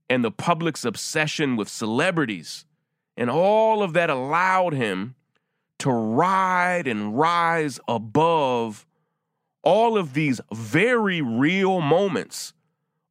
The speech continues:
of openly problematic bigotry. But now that he's the president of the United States, and not just an N B C or Comcast employee with a bad reality T V show,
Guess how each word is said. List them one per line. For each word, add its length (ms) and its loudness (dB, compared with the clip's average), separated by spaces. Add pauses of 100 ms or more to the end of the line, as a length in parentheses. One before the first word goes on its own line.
of 280 2 (540)
openly 680 0 (100)
problematic 1040 0
bigotry. 600 -2 (1300)
But 140 0
now 380 2
that 140 -4
he's 300 -4
the 100 0
president 540 0
of 80 0
the 60 -2
United 360 0
States, 640 -6 (600)
and 140 0
not 200 2
just 280 -4
an 200 0
N 200 2
B 180 2
C 400 0
or 80 2
Comcast 840 0
employee 800 0 (380)
with 140 0
a 80 0
bad 420 0
reality 460 0
T 220 -2
V 140 0
show, 560 0